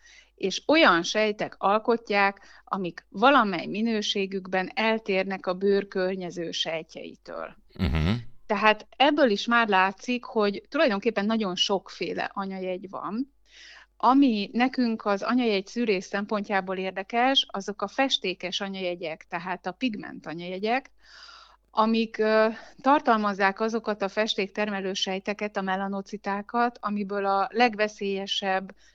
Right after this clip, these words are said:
Speaker 1: bőreredetű daganat, a melanóma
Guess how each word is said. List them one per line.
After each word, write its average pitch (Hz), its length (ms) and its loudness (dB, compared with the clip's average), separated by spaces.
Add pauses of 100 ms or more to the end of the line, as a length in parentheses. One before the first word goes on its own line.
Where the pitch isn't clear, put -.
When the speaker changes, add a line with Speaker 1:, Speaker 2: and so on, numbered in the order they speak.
Speaker 1:
bőreredetű 190 840 2
daganat, 185 560 -4
a 185 40 -4
melanóma 180 840 -4